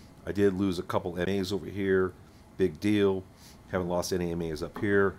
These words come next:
okay? But I preserved my M R Ls, and that's the thing I wanna do.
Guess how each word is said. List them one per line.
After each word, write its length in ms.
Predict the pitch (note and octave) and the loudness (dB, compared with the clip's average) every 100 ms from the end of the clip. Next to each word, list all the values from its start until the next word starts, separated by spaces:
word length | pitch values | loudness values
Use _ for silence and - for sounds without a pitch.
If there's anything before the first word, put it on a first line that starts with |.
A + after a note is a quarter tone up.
| - | -8
okay? 400 | F2 - F#2 F#2 - - - - | -8 0 0 0 -6 -20 -20 -6
But 160 | F2+ F2 | -4 -4
I 20 | |
preserved 480 | F#2 F#2 G2+ F#2+ F#2 | -6 2 4 4 0
my 120 | F2+ | -2
M 200 | F2+ F2+ | -2 -2
R 160 | F2 | 0
Ls, 200 | E2+ D#2 | 0 -2
and 100 | D#2+ | -6
that's 160 | F2 - | -6 -6
the 80 | E2 | -8
thing 220 | F#2 E2 | -8 -6
I 40 | |
wanna 220 | D#2 D#2+ D#2+ | -6 -6 -6
do. 300 | E2 D2 | -6 -6